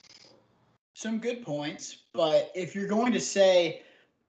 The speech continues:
the quarterback who's most responsible for his team's success, Tom Brady literally went into Tampa Bay and won them a Super Bowl in year one. I think that is complete ownership, more ownership than Aaron Rodgers has in the Bears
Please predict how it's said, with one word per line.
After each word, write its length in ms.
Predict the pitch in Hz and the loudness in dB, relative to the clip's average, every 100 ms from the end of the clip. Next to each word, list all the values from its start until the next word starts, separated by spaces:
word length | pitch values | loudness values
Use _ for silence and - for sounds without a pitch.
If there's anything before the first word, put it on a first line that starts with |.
| _ - | _ -6
the 440 | 156 160 156 151 - | -4 0 0 -2 -2
quarterback 580 | 185 190 185 165 151 | 2 4 6 6 4
who's 260 | 180 151 139 | 2 -2 0
most 300 | 156 165 - | 0 0 -2
responsible 520 | 156 165 160 151 160 | -6 0 0 0 -2
for 140 | 143 143 | 0 -2
his 120 | 135 | -2
team's 260 | 170 160 | -4 -4
success, 480 | - - 170 143 - - | -4 -2 2 2 0 -4
Tom 240 | - 233 269 | 4 6 8
Brady 260 | 247 185 | 8 6
literally 560 | 147 151 165 185 170 147 | 4 2 4 4 4 2
went 260 | 135 151 | 4 2
into 280 | 147 151 139 | 2 -4 -4
Tampa 380 | 131 160 156 147 | -8 -4 -4 -4
Bay 420 | 123 147 151 123 | -2 2 4 4
and 220 | 127 131 127 | 0 -2 0
won 160 | 151 | 0
them 140 | 147 123 | 0 -2
a 40 | |
Super 280 | - 170 156 | -4 -6 -2
Bowl 200 | 127 120 | -2 -2
in 200 | 123 120 | -2 0
year 240 | 131 151 | 2 2
one. 540 | 127 120 139 120 90 - - - _ - - | 2 4 6 6 0 -8 -18 -20 _ -4 4
I 120 | 170 | 6
think 200 | 226 196 | 6 6
that 160 | 165 143 | 6 6
is 200 | 127 - _ _ - - - | 0 -6 _ _ -20 -20 -2
complete 520 | 160 135 175 185 170 | 0 2 6 6 8
ownership, 560 | 165 208 202 - 143 - | 8 10 8 6 4 4
more 320 | 131 156 208 | 6 8 10
ownership 500 | 190 196 165 165 - | 10 8 4 0 0
than 140 | 131 | -2
Aaron 320 | 127 160 147 131 | 2 2 2 2
Rodgers 360 | 143 143 127 | 2 2 0
has 220 | 139 131 | 0 -2
in 80 | 127 | -2
the 60 | 113 | -2
Bears 480 | - 190 131 113 | 4 6 6 0